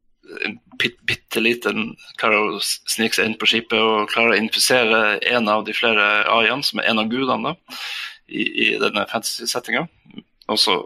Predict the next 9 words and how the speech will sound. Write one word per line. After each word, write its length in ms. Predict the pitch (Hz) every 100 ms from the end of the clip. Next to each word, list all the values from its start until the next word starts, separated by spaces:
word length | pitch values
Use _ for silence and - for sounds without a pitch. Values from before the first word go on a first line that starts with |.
| -
og 120 | 110
samtidig 360 | - 113 110 87
en 140 | 110
av 160 | 98 107
A 60 | 101
I-ene 160 | 98
på 80 | 101
skipet. 400 | - 101 - - _ _ _ _ _ _ _ _ _ -
Det, 240 | 139 147